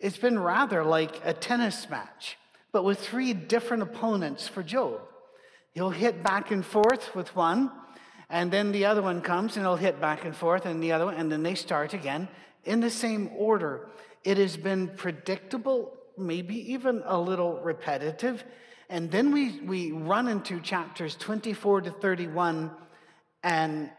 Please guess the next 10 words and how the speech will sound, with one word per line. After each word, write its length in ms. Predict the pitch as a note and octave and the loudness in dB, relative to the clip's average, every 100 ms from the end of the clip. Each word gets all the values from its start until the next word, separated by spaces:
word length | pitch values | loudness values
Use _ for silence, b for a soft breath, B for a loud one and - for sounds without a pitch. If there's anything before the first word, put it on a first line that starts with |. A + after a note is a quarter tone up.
| - - | -20 -8
it's, 260 | F#3 F3 - | -4 -4 -4
it's 200 | F3 F3 | -4 -2
like 220 | F3 F3 | -2 0
running 220 | F#3 F#3+ | 2 2
into 220 | F#3 F#3 | 0 2
a 40 | F3 | 2
rock 280 | D#3+ D#3 - | 2 0 -2
slide. 480 | - D3+ B2+ B2 - - - _ _ _ _ _ _ _ _ _ | 0 2 2 -4 -12 -18 -20 _ _ _ _ _ _ _ _ _
Everything 460 | F#3+ F#3 F3+ E3+ D#3+ | 0 2 2 0 -4
changes. 580 | F3 E3 D#3+ B2 - | -4 -6 -6 -12 -18